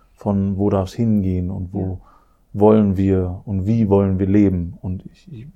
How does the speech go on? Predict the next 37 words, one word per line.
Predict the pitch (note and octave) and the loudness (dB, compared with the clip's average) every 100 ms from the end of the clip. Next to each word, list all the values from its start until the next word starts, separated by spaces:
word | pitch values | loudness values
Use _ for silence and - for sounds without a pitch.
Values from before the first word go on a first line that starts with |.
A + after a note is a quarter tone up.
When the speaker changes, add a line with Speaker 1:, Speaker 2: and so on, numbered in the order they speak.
| - | -8
Speaker 1:
bin | G2+ | -6
ein | F#2+ | -6
starker | - G2+ G2 | -2 0 0
Verfechter, | F2+ G2 F#2+ - G2 F#2 _ _ _ _ _ _ | -6 -6 -8 -6 -8 -10 _ _ _ _ _ _
einfach | - G2 G2 G2 | -8 -6 -4 -6
in | A2+ F#2+ | -6 -4
diese | G#2 F#2+ F#2+ | -2 -2 -2
Richtungen | F#2+ - F#2 F2 | -6 -8 -8 -8
zu | G2+ | -8
denken. | G2 F#2+ G#2+ | -6 -6 -8
Und | G2 | -10
das | G2 | -12
ist | A#2 A2+ | -14 -14
das, | G2 | -14
was | G2+ | -14
sie | - | -14
hier | G2+ G2+ | -12 -12
auch | G#2+ - | -12 -12
tut | A2+ G2 | -14 -12
und, | - G#2 - _ - | -12 -14 -18 _ -14
äh, | G#2 - - _ | -14 -14 -20 _
bestmöglichst | - F#2+ - G2+ F#2+ F#2 - | -12 -10 -8 -8 -8 -12 -8
umsetzt. | G2+ F2+ F2 _ _ _ _ _ _ | -6 -6 -10 _ _ _ _ _ _
Speaker 2:
Ja. | G#3 G3 _ - | -20 -20 _ -10
Speaker 1:
Ähm, | F2+ F2 F#2 - - | -10 -10 -12 -12 -4
und | G#2+ | -2
ich, | - - - | -2 -8 -14
ich | - _ - G#2+ - - | -16 _ -20 -18 -18 0
glaube, | A2+ G#2+ | 4 6
dass | G#2 | 4
es | G#2+ | 0
noch | A2 | -4
viel, | G2+ G#2 | -4 -4
viel | A2 | -2
wichtiger | G#2 G#2 G2 F2+ | -2 -2 -4 -4
wird. | F#2 F#2 - _ _ _ _ _ _ | -4 -8 -14 _ _ _ _ _ _
Und | - | -18